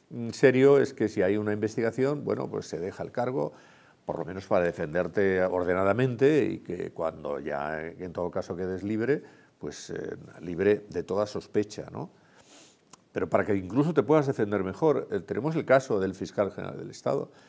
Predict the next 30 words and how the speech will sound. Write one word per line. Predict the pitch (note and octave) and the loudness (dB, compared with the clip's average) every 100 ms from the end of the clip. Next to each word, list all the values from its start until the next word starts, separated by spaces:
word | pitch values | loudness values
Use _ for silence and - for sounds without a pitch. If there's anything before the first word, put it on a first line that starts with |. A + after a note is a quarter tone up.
| _ _ _ _ _ | _ _ _ _ _
que | - | -12
está | D#2+ - F#2 - | -8 -2 0 -2
investigado, | G2 E2 - G#2 C#3 B2 - | -6 -8 -4 0 0 0 -6
que | - | -10
está, | - G2+ - - - - - - - | -6 -4 -4 -6 -8 -12 -16 -16 -14
en | |
fin, | - G#2+ | -8 -6
imputado. | F#2+ D#2+ E2 C3 C3 - - - _ - - | -6 -8 0 2 2 -2 -10 -20 _ -18 -6
Y | G2 F2+ E2 | -4 -2 -4
claro, | - F2 C3 A2 - | -2 0 2 0 -6
¿este | - A#2+ | 0 2
hombre | C3+ D3 D3+ | 2 2 2
va | G#2+ A2+ | 4 6
a | C3 | 6
poder | C3 B2+ | 6 4
hacer | B2+ C3+ | 4 0
su | A#2+ - A#2+ | -2 -2 0
trabajo | A2 G#2+ C3+ - A#2+ | 2 4 2 2 -2
debidamente | A2+ A#2 A#2 C3+ A#2+ | 0 0 -2 -2 -4
con | G#2+ A2 | -4 -4
un, | B2 A#2+ A#2 A2+ - - _ | -6 -8 -10 -14 -18 -20 _
con | A2 G#2 | -2 0
una | A#2 A#2+ A#2+ A2+ | -2 -2 0 0
imputación, | A2+ G2+ A#2+ G#2+ G#2 B2 A#2 | 0 -4 -2 0 0 -2 -4
con | G#2+ | -4
una | G#2+ A#2 | -4 -2
investigación | G#2 - G#2 B2 A2+ | -2 -2 -2 -2 -4
de | G#2+ | -4
este | - | -4
tipo? | G#2+ C#3+ - | -6 -4 -4